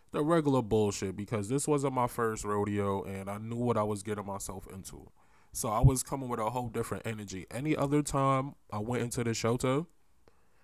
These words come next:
because I did this shit, like, twice, probably three times, like, twice by myself and once with a female. But every time I went into that shit, I always found a way out. I always found a room for rent, or somebody would let me stay at their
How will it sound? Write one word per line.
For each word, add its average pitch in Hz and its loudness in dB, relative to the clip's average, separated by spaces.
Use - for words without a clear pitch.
because 117 0
I 127 -2
did 120 -2
this 107 -2
shit, 104 -6
like, 92 -10
twice, 85 -4
probably 113 0
three 107 -6
times, 95 -6
like, 95 -12
twice 120 -6
by 110 -4
myself 104 -4
and 98 -6
once 101 -6
with 95 -8
a 95 -10
female. 90 -12
But 120 -4
every 147 -2
time 165 -4
I 156 0
went 156 -2
into 147 -6
that 143 -2
shit, 131 -4
I 113 2
always 123 0
found 120 -2
a 107 -2
way 104 -2
out. 98 -4
I 92 -6
always 117 -2
found 123 2
a 104 2
room 110 -2
for 110 2
rent, 101 0
or 95 -2
somebody 120 2
would 113 -2
let 110 -4
me 113 -4
stay 110 0
at 101 -8
their 101 -8